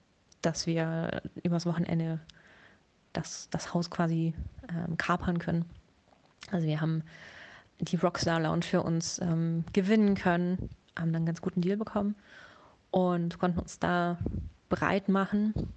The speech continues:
Das sah dann auch innerhalb von fünf Minuten so aus, als wären da Rockstars, äh, <laughs> zugange. Also das müsst ihr euch vorstellen, so zwölf Läufer, was die alles mitbringen. Jeder mindestens zwei Paar Schuhe, also Laufschuhe natürlich.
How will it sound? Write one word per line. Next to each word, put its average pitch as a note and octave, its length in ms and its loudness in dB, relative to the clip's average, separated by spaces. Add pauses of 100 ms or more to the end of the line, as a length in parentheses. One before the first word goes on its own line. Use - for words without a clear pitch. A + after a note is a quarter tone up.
(360)
Das F3 220 -2
sah F3+ 120 2
dann F3+ 160 2
auch - 300 -2 (240)
innerhalb F3+ 320 0
von F3 120 2
fünf F#3 200 0
Minuten F3+ 280 2
so E3+ 100 2
aus, F#3 220 2
als F3+ 160 -2
wären F3+ 140 2
da F3 200 2 (580)
Rockstars, F#3+ 520 2
äh, F3 380 4 (220)
<laughs> - 760 0
zugange. G#3+ 640 4 (120)
Also E3+ 420 2 (200)
das - 160 -10
müsst F#3 200 2
ihr - 40 4
euch E3+ 100 0
vorstellen, E3 480 0
so E3+ 60 -6
zwölf - 380 0
Läufer, F#3 360 2
was E3+ 140 -4
die - 100 -6
alles E3+ 200 0
mitbringen. F#3 480 0 (480)
Jeder F3+ 180 4
mindestens F3+ 400 2
zwei F3 160 2
Paar F3 140 0
Schuhe, A#3 360 2 (460)
also E3 160 2
Laufschuhe G3 400 2
natürlich. A3 420 0